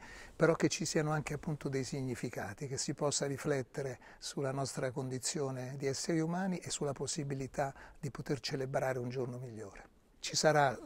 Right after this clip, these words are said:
eh, ci saranno insieme a me centocinquanta musicisti, con una grande orchestra sinfonica, un grande coro lirico, i miei musicisti e coristi che solitamente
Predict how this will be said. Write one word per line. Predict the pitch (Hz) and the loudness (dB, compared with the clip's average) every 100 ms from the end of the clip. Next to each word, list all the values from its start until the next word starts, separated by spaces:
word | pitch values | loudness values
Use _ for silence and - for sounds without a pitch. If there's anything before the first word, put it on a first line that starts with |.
| - | -8
eh, | 127 123 | -6 -6
ci | - | -4
saranno | 160 143 | 0 2
insieme | 139 - 143 | 2 2 0
a | 135 | 0
me | 135 | -2
centocinquanta | - 156 139 - 139 120 - 135 156 143 151 | 0 0 0 -2 -4 -2 -6 -2 0 0 0
musicisti, | 135 131 135 - 131 - - 180 - - | 0 -2 -2 -2 -2 -2 -2 -2 -4 -12
con | - | -10
una | 135 | -2
grande | 139 143 139 | 2 2 2
orchestra | 127 - 143 - 139 | -2 2 2 2 -2
sinfonica, | - 135 - 151 131 127 - 120 - - - - | -2 -6 0 2 2 -2 -6 -10 -10 -14 -14 -10
un | 147 | -4
grande | 139 143 143 131 131 | 2 4 4 2 2
coro | 147 139 | 2 4
lirico, | 143 147 143 151 - 160 - | 4 4 2 0 0 -4 -2
i | 139 | 0
miei | 143 143 135 | 2 4 2
musicisti | 135 120 135 - 147 - - | 0 -2 -2 -2 -2 -2 -4
e | 135 | -2
coristi | 151 147 135 - | 0 0 0 -2
che | 135 | -4
solitamente | 123 147 139 135 135 131 123 131 | -2 -2 -2 0 0 -2 -2 -6